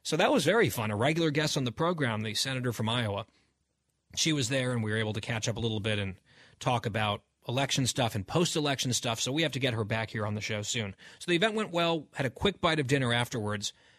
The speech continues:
went back to the hotel, and my game plan when it comes to trying to avoid the jet lag mess is to stay up late enough on the first night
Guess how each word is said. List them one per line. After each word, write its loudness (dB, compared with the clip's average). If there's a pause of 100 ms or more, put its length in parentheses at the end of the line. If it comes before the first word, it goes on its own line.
(220)
went -2
back 2
to 0
the 0
hotel, 0
and -4
my -2
game 0
plan -4 (880)
when 2
it -2
comes 0
to 0 (240)
trying -2
to 2
avoid 0
the 0
jet -2
lag 0 (160)
mess 0 (640)
is 4
to -2
stay 0 (480)
up -2 (260)
late -2
enough 2 (1300)
on 2
the 2
first 2
night 0